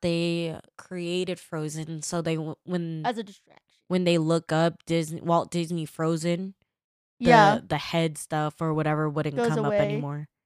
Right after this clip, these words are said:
Speaker 1: It would just
Speaker 2: Yeah.
Speaker 1: be that film.
Speaker 2: That's fucking crazy, though.
Speaker 1: Yeah.
Speaker 2: I believe it, honestly. Like
Speaker 1: Well, yeah, it makes sense.
Speaker 2: it makes a lot of sense, and, like,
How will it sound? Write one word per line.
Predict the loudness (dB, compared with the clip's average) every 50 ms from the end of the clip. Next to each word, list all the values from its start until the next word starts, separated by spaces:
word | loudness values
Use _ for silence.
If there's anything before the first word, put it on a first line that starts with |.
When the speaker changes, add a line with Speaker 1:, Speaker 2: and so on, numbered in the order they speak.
| _ _ _
Speaker 1:
It | -4 -2
would | 0 2
just | 2 2 2 0
Speaker 2:
Yeah. | -2
Speaker 1:
be | -2 -2 0
that | 0 0 0 0 -2 -2 _ _ _
film. | _ -8 -8 -8 -12 -16 -20 _ _ _ _ _ _ _ _ _
Speaker 2:
That's | -8 -8 -8 -10 -18 -20 _ _ _ _ _ _
fucking | -18 -16 _ -16 -18
crazy, | -18 _ -20 -20 -20 _ _ -20 -20
though. | -20 -20 -20 -20 _ _ _ _ _ _ _ _ -14
Speaker 1:
Yeah. | -14 2 4
Speaker 2:
I | 4 6 6
believe | 4 2 2 2 0 0 0
it, | -2 -2
honestly. | -2 -4 -4 -4 -6 -8 -6 -6 -6 -6 -6
Like | -6 -8 -8 -8 -8 -8 -12 -14 _ -14 _
Speaker 1:
Well, | 0 0 2
yeah, | 4 4 4 4
it | 2
makes | 0 -2 -6 -6 -6
sense. | -8 -6 -6 -6 -8 -12 -18 -20 _ _
Speaker 2:
it | 0 0 0
makes | 0 -2 -6 -6 -4
a | -4 -4
lot | -2 -2 -4 -4 -4
of | -6 -8
sense, | -6 -8 -6 -6 -6 -8 -10 -14 _ -12 _
and, | -8 -6 -6 -6
like, | -8 -10 -12